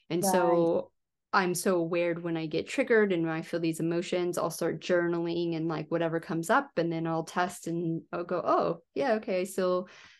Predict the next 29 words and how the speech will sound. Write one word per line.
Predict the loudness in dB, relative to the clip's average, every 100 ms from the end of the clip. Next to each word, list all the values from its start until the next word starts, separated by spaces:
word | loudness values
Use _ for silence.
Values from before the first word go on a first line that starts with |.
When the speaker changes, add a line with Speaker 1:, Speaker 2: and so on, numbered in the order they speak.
| _ -4
Speaker 1:
you | 0 0
know, | 0
had | -2 -2
this, | 0 -2 -6 -14 -20 _ -6
you | -2
know, | -2
subconscious | -2 -4 -4 -4 -4 -2 -4 -4
self-belief | -4 -4 -4 -4 -4 -2 -4
about | -6 -4 -4 -4 -8
this | -4 -4 -4
situation, | -8 -6 -4 -4 -4 -4 -2
and | -2 -2
now | -4 -4
it's | -6
gone, | -6 -4 -2
and | -2
now | -2
I | -4
get | -6 -8
to | -8
move | -6 -6
on. | -8 -10 -14 _ _ _ _ _ _ -6
Speaker 2:
Right, | -4 -2 -2 -2
yeah. | -4 -4 -8 _ _ _ _
Speaker 1:
Yeah. | -2 0 0 -4
Speaker 2:
Mm. | -6 -10 _ _ 4
Speaker 1:
Um, | 8 10 8 6 4 -2 -6 -20 _ _ _ _
so | -6 6 10 12 10 8 0 _ _ _ _ _ _ _ _ _ _ _ _ _ _ _ -8
there, | 2 4 4 2